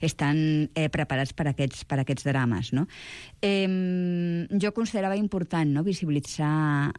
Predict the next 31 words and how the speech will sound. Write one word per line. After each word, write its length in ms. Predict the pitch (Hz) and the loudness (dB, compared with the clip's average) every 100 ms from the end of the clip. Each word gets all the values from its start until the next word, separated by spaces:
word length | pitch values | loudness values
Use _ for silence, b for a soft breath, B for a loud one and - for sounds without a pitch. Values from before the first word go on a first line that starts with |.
| - | -4
la 160 | 147 151 | -2 0
situació 800 | - 156 156 147 - 160 160 160 | -2 -2 0 -2 0 0 2 0
de 160 | 151 147 | 0 0
l'Afganistan 580 | 143 151 151 - 226 220 | 0 2 0 0 0 2
i 60 | |
una 140 | 190 190 | 2 0
de 80 | |
les 60 | 175 | 0
coses 240 | 185 196 | -2 -2
que 120 | - 170 | 0 2
em, 100 | 165 156 - B B B - | 2 0 -4 B B B -4
que 80 | 170 | 0
em, 800 | 165 156 151 147 143 139 135 127 | 2 2 2 2 2 2 2 0
bueno, 300 | 175 202 226 | 0 2 0
que 100 | 170 | 0
a 20 | |
mi 200 | 156 160 175 | 2 2 2
em, 320 | 180 170 160 - 160 156 - | 2 2 0 0 0 0 2
m'impressionava 720 | 180 165 151 - 160 156 165 | 0 2 -2 -2 0 2 2
molt 300 | 175 175 214 B B - | 2 2 -2 B B -4
era 200 | 160 170 | 0 0
la 100 | 170 | 0
situació 340 | 165 151 160 | -2 -2 0
de 80 | 160 | 0
les 160 | 151 143 | 0 0
dones 460 | 151 160 170 - B B B | 2 2 0 -2 B B B
a, 340 | 151 143 139 139 | -2 0 0 0
a 140 | 151 | 0
l'Afganistan, 720 | 143 135 139 135 - 147 123 123 | 0 0 0 0 -2 0 2 2
no? 140 | 202 B B B B B - | 0 B B B B B -2
Em, 1200 | 185 180 175 170 165 160 156 151 151 143 139 | 0 2 2 2 2 2 2 2 2 2 2